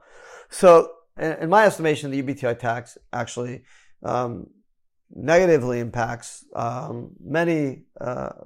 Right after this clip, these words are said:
businesses' ability to grow through private placements, Reg A's, Reg D's, crowdfunding, 'cause those are all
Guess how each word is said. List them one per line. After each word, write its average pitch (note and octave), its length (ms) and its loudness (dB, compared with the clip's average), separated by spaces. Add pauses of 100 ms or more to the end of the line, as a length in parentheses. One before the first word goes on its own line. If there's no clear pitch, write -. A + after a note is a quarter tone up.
businesses' B2 520 -4
ability A#2+ 320 -6
to A#2+ 60 -6
grow F3 540 4 (360)
through C#3 280 0
private A#2+ 340 -2
placements, C#3 460 -4
Reg B2+ 220 -6
A's, C3 320 -4
Reg A2+ 220 -10
D's, C3 340 -6
crowdfunding, B2+ 680 -4 (440)
'cause C#3+ 100 -6
those E3+ 200 0
are E3+ 80 4
all D#3+ 160 4